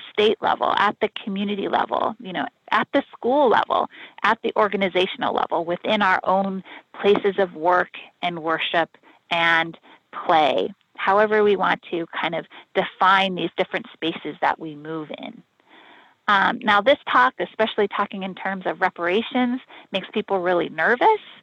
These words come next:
um, because, quite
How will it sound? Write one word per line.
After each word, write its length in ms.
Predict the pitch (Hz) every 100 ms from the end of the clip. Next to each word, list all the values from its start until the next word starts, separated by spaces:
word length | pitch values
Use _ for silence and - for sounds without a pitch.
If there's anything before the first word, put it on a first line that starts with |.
| - - - -
um, 580 | 208 190 175 170 - 202 - _ _ _ _ _ - -
because, 720 | 233 - - 262 262 262 262 247 - - - _ _ _ _ _ _ _ _
quite 260 | - 269